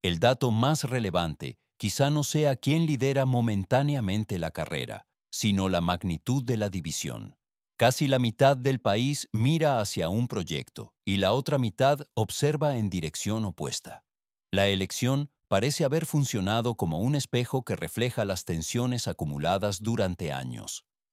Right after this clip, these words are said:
A medida que llegan las actas de zonas rurales, regiones alejadas y votantes residentes en el exterior, cada paquete de votos adquiere un peso político enorme.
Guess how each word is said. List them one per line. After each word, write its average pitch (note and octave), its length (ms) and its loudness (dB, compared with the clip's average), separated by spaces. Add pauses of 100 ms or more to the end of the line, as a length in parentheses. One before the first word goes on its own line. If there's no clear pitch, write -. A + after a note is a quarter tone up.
(480)
A F#2+ 80 0
medida A#2+ 400 2
que A#2 160 0
llegan C3+ 380 0
las G2+ 200 -2
actas C3+ 380 0
de G2 100 -2
zonas A2 460 -2
rurales, B1+ 720 -8 (480)
regiones D#3+ 540 0
alejadas B2 680 2
y A#2 120 0
votantes C#3+ 600 0
residentes G#2 720 -2
en D2+ 100 -6
el C2+ 120 -6
exterior, D2 580 -6 (380)
cada C3 240 4
paquete D3 420 0
de B2 100 -2
votos D3+ 440 -2
adquiere B2 420 -2
un G#2 140 -2
peso C3 340 -2
político A2 680 -2
enorme. F2+ 540 -4